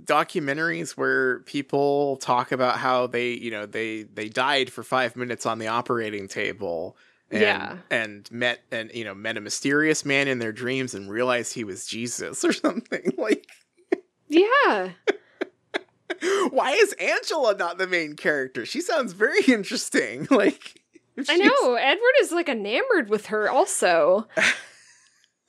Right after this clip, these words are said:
Speaker 1: I love the idea of Edward, like, shopping for a trinket for someone, like a, a, some bauble, he says. He's, he's gonna go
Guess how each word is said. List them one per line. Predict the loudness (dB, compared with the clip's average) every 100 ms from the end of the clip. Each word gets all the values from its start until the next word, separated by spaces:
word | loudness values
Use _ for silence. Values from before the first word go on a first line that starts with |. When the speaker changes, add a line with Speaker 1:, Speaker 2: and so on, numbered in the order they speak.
| -4 -6 _ -4 0 2 2 2
Speaker 1:
I | 2
love | 2 2 0 0
the | 0
idea | 2 0 -2 0 2 2
of | 2 4 2 0 -10 -20 _ _ _ _ _ _ _ 2
Edward, | 2 4 4 4 4
like, | 4 4 4
shopping | -4 -2 2 2 2 -2
for | -2 0 0
a |
trinket | 0 -2 0 0 2 0 0 -8
for | -2 0
someone, | 2 0 -2 -6 -6
like | -6 -2
a, | 0 -2 -2 -4
a, |
some | 0 0 -2
bauble, | 0 4 4 2 -6 -6
he | -10 -14
says. | -10 -6 -6 -6 -12 -10
He's, | -10 -8
he's | -10 -8
gonna | -6 -2
go | 2